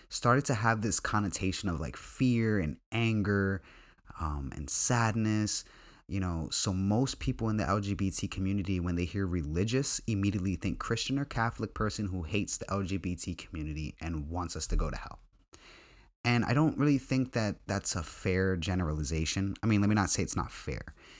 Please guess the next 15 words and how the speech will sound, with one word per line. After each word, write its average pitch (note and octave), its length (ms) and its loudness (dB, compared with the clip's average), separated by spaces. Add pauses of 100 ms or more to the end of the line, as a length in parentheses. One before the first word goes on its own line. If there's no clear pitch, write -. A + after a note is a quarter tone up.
(260)
but G#2+ 240 4 (840)
it's - 180 0
not C3 400 6
indicative G2+ 800 0
of E2+ 400 -2 (560)
how F#2 500 4 (140)
every G2+ 640 2
religious F2 480 0
person F2+ 400 -2
thinks. - 420 -6 (500)
Now, G#2+ 160 6
in B2 120 4
my A2+ 160 6
personal C3+ 540 2
experience F#2+ 720 2